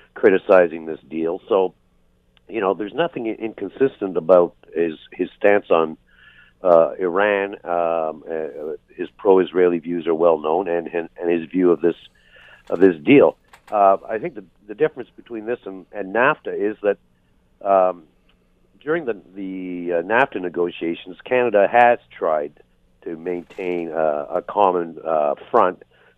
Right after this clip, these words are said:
without any internal domestic bickering over this,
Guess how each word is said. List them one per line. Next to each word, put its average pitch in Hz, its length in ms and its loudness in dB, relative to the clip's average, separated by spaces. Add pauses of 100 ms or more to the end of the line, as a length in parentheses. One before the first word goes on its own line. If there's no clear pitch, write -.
without 90 300 4
any 87 240 0
internal 90 520 -4
domestic 82 540 -4
bickering 85 380 -2
over 67 260 0
this, 80 200 0